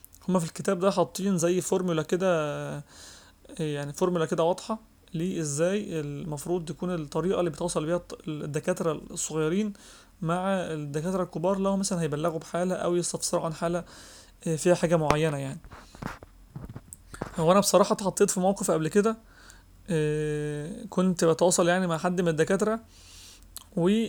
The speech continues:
آه، وأنا براجع الحاجات دي في الكتاب لقيت إن أنا أصلًا في حاجات معينة كده ما كنتش بعملها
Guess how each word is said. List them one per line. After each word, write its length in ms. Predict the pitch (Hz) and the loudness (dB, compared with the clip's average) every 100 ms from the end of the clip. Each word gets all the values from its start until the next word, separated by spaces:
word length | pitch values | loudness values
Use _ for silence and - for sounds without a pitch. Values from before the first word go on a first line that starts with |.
| - - | -4 -2
آه، 80 | 165 | 0
وأنا 240 | 165 180 | 4 4
براجع 260 | 185 202 196 | 6 6 4
الحاجات 300 | 180 170 185 | 2 2 2
دي 120 | 175 | 2
في 80 | 170 | -2
الكتاب 360 | 151 - 202 196 | -4 2 4 4
لقيت 160 | 196 | 2
إن 60 | 190 | -2
أنا 180 | 190 190 | 0 -2
أصلًا 240 | - 170 | 0 -2
في 160 | - 175 | -2 -2
حاجات 280 | 165 180 | 0 0
معينة 260 | 175 160 185 | 0 2 2
كده 220 | 175 196 | 2 2
ما 80 | 170 | 2
كنتش 300 | 170 180 175 | 0 0 0
بعملها 600 | 156 156 180 170 151 156 | 2 2 2 2 0 -2